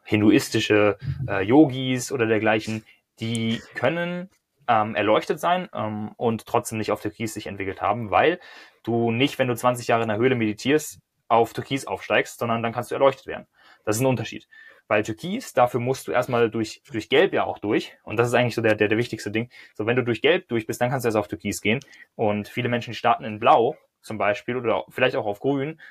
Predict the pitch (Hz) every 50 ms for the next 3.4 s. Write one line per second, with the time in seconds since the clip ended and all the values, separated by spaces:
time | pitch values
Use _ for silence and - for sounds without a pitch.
0 | - - 120 113 113 113 110 117 - - - - 110 107 107 104 104 104 104 107
1 | 104 - 123 113 110 107 - - - 117 113 107 - - 82 107 101 90 - 135
2 | 110 101 107 117 - - - - - 92 98 92 98 - _ _ - 196 _ _
3 | _ - - - - - -